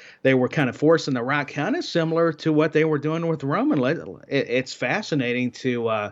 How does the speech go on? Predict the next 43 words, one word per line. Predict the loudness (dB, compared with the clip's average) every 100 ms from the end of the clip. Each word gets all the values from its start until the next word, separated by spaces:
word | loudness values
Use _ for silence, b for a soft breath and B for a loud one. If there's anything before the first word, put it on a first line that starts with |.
| -2
to | -2
go | 4 4
back | 4 2 2
in | -2
time, | 0 0 0 0
but | -2
Roman | -2 0 2 4 4
was | 2 0
forced | -2 -2 -2
down | -4 -4
everybody's | -6 -4 -4 -4
throats. | 0 0 2 2
Now | 2 4
he's | 4 2
popular. | -2 -2 0 0 0 -4 B B B B
So | 2 4
we're | 6 4
getting | 4 2 2 0
the | -2
mixed | 2 2 0 -4
reactions | -4 0 0 -2 -4 -4 -4
again. | -6 -4
It, | -2 -2
it's | -2
a | -4
bloodline | 0 2 2 0 -2 -4
thing. | -4 -4 -2 -2
And, | -2 -4 -10 b b b b b
and | -2 -2 -2
I | 0
like | 2 0 0
how | -2
they | 0 0
showed | 2 2 2
the | 0
family | 0 -2 0 -4
tree. | -4 -4 -2 0
It, | 0 0
it | -4
was | -2 -4 -2
very | 2 4 4
indicative | 2 0 0 0 0 -2 -4
of | -6 -6